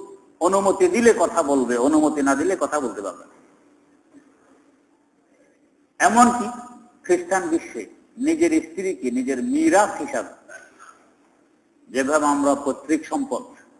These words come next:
বাপের মারা যাওয়ার পরে সম্পদ পাই, এভাবে স্বামী মারা গেলে এই স্ত্রীর ছেলেরা স্ত্রীর মালিক হবে,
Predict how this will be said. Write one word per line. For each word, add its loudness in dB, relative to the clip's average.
বাপের -2
মারা 4
যাওয়ার 4
পরে -4
সম্পদ -2
পাই, -4
এভাবে -2
স্বামী 2
মারা 4
গেলে -4
এই 2
স্ত্রীর -2
ছেলেরা 6
স্ত্রীর 2
মালিক 0
হবে, -8